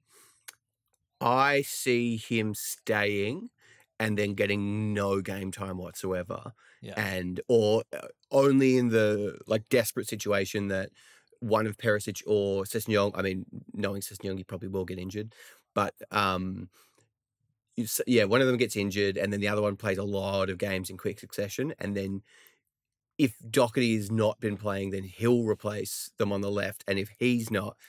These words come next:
Speaker 1: then Reggie will play. But I think what will happen is Reggie will stay and you'll be like, "Oh,"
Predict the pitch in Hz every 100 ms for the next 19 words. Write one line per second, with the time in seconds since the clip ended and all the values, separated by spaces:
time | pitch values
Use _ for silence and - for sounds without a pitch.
0 | _ 98 95 101 98 95 98 95 95 95
1 | 90 92 113 110 127 113 - - 135 131
2 | 120 117 107 120 120 120 113 107 101 101
3 | 101 101 98 104 113 110 110